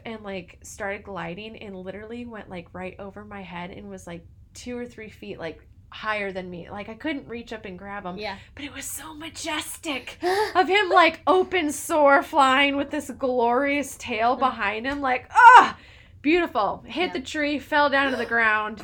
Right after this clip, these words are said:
Speaker 2: <gasps>
Speaker 1: And so I booked it, ran.
Speaker 2: Not so glorious then.
Speaker 1: And I saw, you know what I realized, which was super interesting. This is totally not important <laughs> at all.
Speaker 2: Yeah.
Speaker 1: But, um,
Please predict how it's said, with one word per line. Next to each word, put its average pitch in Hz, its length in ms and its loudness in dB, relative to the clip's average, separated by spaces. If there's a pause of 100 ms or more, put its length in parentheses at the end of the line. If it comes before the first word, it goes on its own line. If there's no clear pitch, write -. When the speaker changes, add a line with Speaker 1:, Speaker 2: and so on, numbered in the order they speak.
Speaker 2:
<gasps> - 20 -16 (520)
Speaker 1:
And 311 420 6
so 427 100 10
I 349 220 12
booked 403 460 6
it, 277 340 4 (140)
ran. 339 460 8
Speaker 2:
Not 277 80 6
so 466 180 6
glorious 247 500 0
then. 254 440 -12 (200)
Speaker 1:
And 214 120 -6
I 202 120 0
saw, 277 500 4
you 226 160 -10
know 233 140 -4
what 240 100 -2
I 240 140 2
realized, 226 680 -2
which 233 200 -10
was 247 140 -6
super 254 300 -6
interesting. 220 720 -8 (920)
This - 120 -12
is 254 180 -4
totally 214 640 -2
not 208 260 -6 (540)
important - 560 -6
<laughs> - 0 -
at 277 240 -2
all. - 340 4 (320)
Speaker 2:
Yeah. 349 220 -4
Speaker 1:
But, 330 320 4
um, 254 460 2